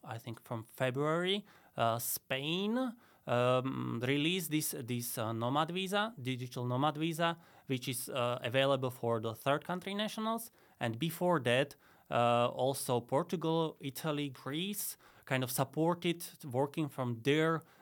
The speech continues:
uh, territory for, for the third country nationals under the, uh, digital nomad visa. Usually there are some kind of a, mm, conditions that you need to fulfill. For example,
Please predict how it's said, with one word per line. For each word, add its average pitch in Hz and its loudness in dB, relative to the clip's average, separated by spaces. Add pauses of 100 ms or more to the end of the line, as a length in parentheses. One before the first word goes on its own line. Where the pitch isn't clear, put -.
(100)
uh, 117 2
territory 151 0
for, 127 0
for 123 -2
the 120 0
third 131 0
country 127 -4
nationals 127 -4
under 123 0
the, 117 4 (300)
uh, 113 0 (120)
digital 120 -4
nomad 117 0
visa. 135 -2
Usually 143 2 (340)
there 143 6
are 139 8
some 123 0
kind 120 -2
of - -12
a, 110 -2 (320)
mm, 104 -8 (340)
conditions 170 0
that 135 -2
you 127 -4
need 139 -2
to 165 -4
fulfill. 175 -2
For 151 -2
example, 123 0